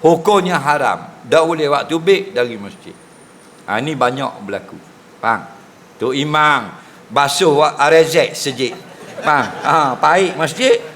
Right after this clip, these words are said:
basuh R Z Tok Imam. Hukumnya haram. Tok Bila, basuh Vespa. <laughs> Faham? Haram belaka-laka dah.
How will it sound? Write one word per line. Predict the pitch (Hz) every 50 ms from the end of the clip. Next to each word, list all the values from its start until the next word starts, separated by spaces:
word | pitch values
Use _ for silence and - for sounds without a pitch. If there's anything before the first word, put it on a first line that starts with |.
| -
basuh | - 151 156 151 - 185 160
R | 156 156 160 160 151
Z | 151 160 139 - 147
Tok | 151
Imam. | 151 135 131 127 117 110 - - - - -
Hukumnya | 180 190 185 190 - 226 214 202 190 190 160
haram. | 139 147 135 123 117 104 90 - - - - - - - - - - - - - - - - - - - - - - -
Tok | - 170 180 160
Bila, | 165 180 180 196 226 240 247 240 233 - - - - - -
basuh | - 143 - - 175 190
Vespa. | 180 160 147 147 - - 117 107 95 78 71 67 - - - - - - - - - - -
<laughs> | - - 285 - - - - - - - - -
Faham? | 190 185 165 139 - - - - - -
Haram | - 151 165 190 190 190 190 180 175 - - 127 131
belaka-laka | 151 143 - - 147 131 127 - - - 110 110 107
dah. | 98 95 92